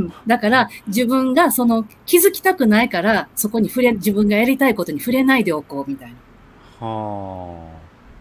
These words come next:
Speaker 1: それが、酷苦して、努力して、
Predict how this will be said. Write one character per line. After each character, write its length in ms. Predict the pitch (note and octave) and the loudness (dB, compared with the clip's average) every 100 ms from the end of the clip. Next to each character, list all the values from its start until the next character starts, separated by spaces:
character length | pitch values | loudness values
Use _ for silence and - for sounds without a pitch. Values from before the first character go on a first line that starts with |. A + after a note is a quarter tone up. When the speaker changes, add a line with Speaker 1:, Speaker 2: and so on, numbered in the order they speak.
| - - - - - | -20 -20 -20 -20 -8
Speaker 1:
そ 60 | C4+ | -2
れ 80 | B3+ | 2
が、 220 | C#4 A#3+ | 2 2
酷 240 | - A3+ | -2 -2
苦 100 | - | -4
し 80 | - | -2
て、 380 | G#3+ G3 F#3 F3+ | 2 2 0 -2
努 160 | G3 A3+ | 4 4
力 220 | G3 E3+ | 4 0
し 60 | |
て、 280 | - C4+ B3+ | 0 0 0